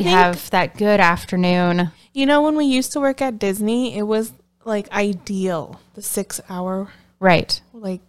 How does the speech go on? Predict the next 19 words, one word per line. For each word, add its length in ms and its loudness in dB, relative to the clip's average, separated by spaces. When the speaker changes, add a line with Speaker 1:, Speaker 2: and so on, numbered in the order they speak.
Speaker 1:
days. 680 -8
Speaker 2:
And 100 0
you 80 4
never 160 0
wanted 240 0
the 60 -6
six 260 -10
and 80 -6
a 40 -4
half 360 -2
where 80 0
you 20 2
had 80 0
to 60 -6
take 180 -6
lunch. 320 4
That 220 12
was 140 10
the 80 8